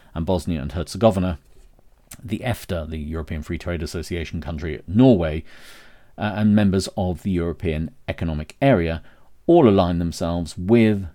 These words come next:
this Council decision twenty twenty-three slash nine six four. Link in the podcast description. To the U K now, where there's been a good deal of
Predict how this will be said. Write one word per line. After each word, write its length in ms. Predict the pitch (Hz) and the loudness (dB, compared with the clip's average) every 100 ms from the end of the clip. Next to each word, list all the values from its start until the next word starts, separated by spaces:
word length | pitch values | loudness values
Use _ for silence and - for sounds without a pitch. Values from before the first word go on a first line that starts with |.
| - | -16
this 360 | 78 90 82 - | -6 -4 -4 -8
Council 480 | - 175 156 - 80 | -8 -4 -2 -4 -6
decision 600 | 73 - 82 82 80 76 _ - | -6 -6 -6 -4 -6 -8 _ -8
twenty 300 | - 147 - | -4 -4 -6
twenty-three 720 | - 80 78 - 85 82 82 | -10 -10 -10 -8 -4 -2 -2
slash 440 | - 85 80 - - | -4 -6 -6 -6 -8
nine 280 | 73 76 | -6 -6
six 260 | - 69 - | -8 -12 -14
four. 380 | - 67 60 - - - - | -12 -10 -10 -14 -20 -20 -10
Link 320 | 104 104 98 - _ - | -4 -4 -4 -14 _ -6
in 100 | 131 | -4
the 60 | |
podcast 640 | 120 82 69 85 71 - - - - | -4 -8 -8 -8 -10 -12 -20 -20 -16
description. 580 | - - - - - - _ _ _ _ _ _ _ _ _ _ _ _ | -14 -12 -14 -14 -14 -16 _ _ _ _ _ _ _ _ _ _ _ _
To 100 | - | -2
the 80 | 196 | 4
U 120 | 143 | 4
K 280 | 107 104 95 | 4 4 4
now, 300 | 90 87 87 | 2 2 0
where 420 | 82 95 98 95 - - _ | 0 2 4 2 -2 -20 _
there's 120 | 127 | -12
been 160 | - 147 | -6 -4
a 60 | 127 | -4
good 540 | - 139 147 113 - - _ | 0 2 2 0 -6 -20 _
deal 540 | 117 113 92 78 82 - | 2 4 4 -2 -8 -6
of 520 | 98 95 92 - | -4 -2 -4 -6